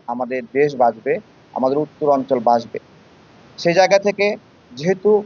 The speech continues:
মাননীয় প্রধান উপদেষ্টা যেহেতু চীনে আছেন, আমরা তার সফর সঙ্গীদের দৃষ্টি আকর্ষণ করছি, মাননীয় প্রধান উপদেষ্টার দৃষ্টি আকর্ষণ করছি, আপনারা অবশ্যই তিস্তা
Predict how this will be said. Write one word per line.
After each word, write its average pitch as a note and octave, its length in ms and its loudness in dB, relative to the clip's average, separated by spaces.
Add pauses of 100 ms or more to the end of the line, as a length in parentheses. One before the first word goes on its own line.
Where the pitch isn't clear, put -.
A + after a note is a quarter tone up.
(120)
মাননীয় D3 400 0
প্রধান D3 200 2
উপদেষ্টা D3+ 480 -2
যেহেতু C3+ 240 -4 (120)
চীনে E3+ 240 0 (100)
আছেন, D3 240 -4 (560)
আমরা D3+ 280 2
তার D3+ 240 0
সফর E3+ 360 -4
সঙ্গীদের E3 380 -6
দৃষ্টি D3+ 220 -6
আকর্ষণ C3 360 -4
করছি, B2 300 -6 (100)
মাননীয় C3 360 0
প্রধান C3 200 -2
উপদেষ্টার B2 460 -8
দৃষ্টি - 220 -8
আকর্ষণ A#2+ 320 -4
করছি, B2 320 -6 (580)
আপনারা D#3+ 320 2 (120)
অবশ্যই F3+ 600 0 (460)
তিস্তা F3+ 340 0